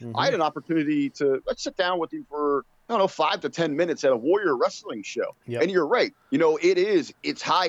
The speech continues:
Speaker 2: energy.
Speaker 1: Yeah.
Speaker 2: It's go, go, go. I mean, it's just his personality, who he is.
Speaker 1: Yep.
Speaker 2: I-, he's gotta be able to separate those a little bit. As I said, you know, be damned, he's gonna listen to somebody like us, but someone's gotta be able to get through to him.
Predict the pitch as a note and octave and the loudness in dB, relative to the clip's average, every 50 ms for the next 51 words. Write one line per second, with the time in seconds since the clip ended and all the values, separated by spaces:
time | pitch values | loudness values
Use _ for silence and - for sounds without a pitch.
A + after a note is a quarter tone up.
0 | D3+ D3 D#3 E3 F#3 F3 C3 G#2 G#2+ G#2 F#2 A2+ A#2 - - D3 C#3+ - - D#3+ | 0 0 0 0 0 -2 -4 -4 -8 -6 -2 -2 -2 0 0 -2 -4 0 0 2
1 | E3+ G#3+ G#3+ F#3 G3+ G3+ G3 D#3 C3 C3+ D#3+ F#3+ A#3 G#3+ F3 D3+ C3+ - _ _ | 4 4 4 4 4 4 4 4 4 2 2 4 4 2 0 0 -2 -6 _ _
2 | _ - D3 E3+ E3+ - - D#3+ C#3 - - - G#3+ G#3 - - G3 F#3 - - | _ 0 0 0 0 0 -4 -6 -8 -8 -2 -2 -2 -2 0 0 0 -2 0 0
3 | - E3+ E3 - - C3+ C3+ D#3+ A3 A#3 F#3+ C#3+ A#2 A#2+ D#3 D3+ C3+ B2+ A#2 E3 | -2 -2 -2 -2 -2 0 2 2 2 2 2 0 0 2 2 2 4 4 4 4
4 | B3 D#3+ - - - - - _ _ _ B2+ - C#3+ - - - - - _ - | 4 4 2 0 -6 -16 -20 _ _ _ -6 -6 -6 -8 -14 -20 -20 -18 _ 2
5 | D#3 D#3 - F#3 F3 F3 E3+ - - - D#3+ F3 G#3 G#3+ E3 F3 F3 E3+ E3 D3+ | 2 4 4 4 4 4 2 2 2 2 4 4 2 0 -2 0 2 2 2 2
6 | D3+ - - C#3 - - - - - F#3 E3 C3+ B2+ - C3 B2 A2+ G#2+ B2+ B2+ | 0 -4 -6 -4 0 0 0 0 2 2 2 2 4 4 4 2 4 2 0 4
7 | A2+ C3 C3+ B2+ A#2 C3 B2+ - G#3 G3+ E3 D3 C3+ C3+ C3 B2+ - _ _ _ | 6 6 4 6 4 0 -2 0 0 0 2 0 2 2 2 0 0 _ _ _
8 | _ _ _ _ _ - A#2+ - G#2+ - _ - C#3 D3+ E3 D3+ E3 E3 F#3+ G3 | _ _ _ _ _ -18 -18 -18 -20 -20 _ -2 -2 0 2 2 4 4 4 4
9 | F3+ D#3 C#3 D#3+ E3 D3+ E3 F3+ F3+ - C#3+ A#2 - F#3 F#3 D#3+ E3 D#3+ C#3+ B2+ | 2 2 2 2 2 4 2 2 0 -2 -6 -4 -2 -2 0 2 4 4 6 6
10 | A#2+ A#2+ - - G3+ - - C3+ - - F3 F#3+ A3+ C4+ - C#3+ F#3+ F3 E3 D3 | 4 4 4 2 -2 -2 -4 -6 -2 0 0 0 0 0 2 2 4 4 4 2
11 | B2+ D3+ D3+ C#3 C3 A#2+ - C3 A2+ - - G3 C4 D4 A3 C#3+ A#2 A#2 A2 G#2+ | 2 0 0 0 0 -4 -6 -8 -8 -6 -4 -2 2 4 4 4 4 4 2 2
12 | A2 | 0